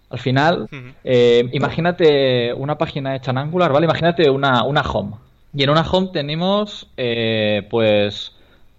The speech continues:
Speaker 1: imagínate un slider con cinco imágenes, un texto, un titular y, si quieres, cinco módulos debajo con productos,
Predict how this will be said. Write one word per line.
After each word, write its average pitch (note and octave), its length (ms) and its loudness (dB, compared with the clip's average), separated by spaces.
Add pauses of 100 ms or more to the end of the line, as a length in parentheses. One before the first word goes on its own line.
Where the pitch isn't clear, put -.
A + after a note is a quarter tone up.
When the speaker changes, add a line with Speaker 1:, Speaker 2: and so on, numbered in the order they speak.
(340)
Speaker 1:
imagínate B2+ 320 -2
un A#2+ 120 0
slider F3+ 720 4
con A#2 640 -2
cinco B2+ 260 0
imágenes, E3+ 1040 2
un A#2+ 280 -4
texto, G3 840 4
un D#3 220 0
titular G3+ 760 0
y, A#2 640 -2 (100)
si - 180 -6
quieres, F3 500 2 (420)
cinco F3 300 2
módulos D3+ 380 4
debajo E3 440 0
con C#3 220 0
productos, B2 680 -4